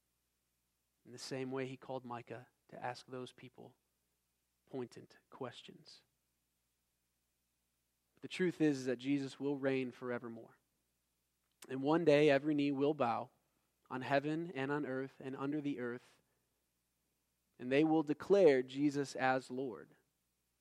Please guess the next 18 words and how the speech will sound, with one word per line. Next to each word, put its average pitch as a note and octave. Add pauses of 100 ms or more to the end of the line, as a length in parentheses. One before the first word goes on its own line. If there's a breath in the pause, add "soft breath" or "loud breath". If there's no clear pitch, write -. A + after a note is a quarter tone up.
(840)
Those E3+ (260)
who D#3+
have -
placed F3
their D#3
faith E3
and D#3
trust -
in D3+
the C#3
promises D3+
of C3
God C#3
on B2
this D3+
side D3
of C#3
eternity D3+